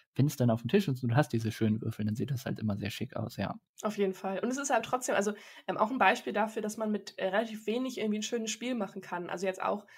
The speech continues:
Speaker 2: äh, Project L ist ja auch relativ wenig, aber man kann trotzdem, ähm, ein schönes Spiel davon machen,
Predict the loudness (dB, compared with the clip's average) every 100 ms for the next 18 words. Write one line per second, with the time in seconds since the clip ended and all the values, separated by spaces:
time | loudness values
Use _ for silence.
0 | -12 -4 -2 0 -2 -2 2 2 2 -2
1 | -2 -2 -4 -4 -6 -2 -2 -2 -6 -6
2 | -6 -6 -6 -6 -6 -4 -4 -6 -14 _
3 | _ -2 0 0 -2 -8 -4 -2 0 -2
4 | -2 0 0 2 0 -2 -2 -6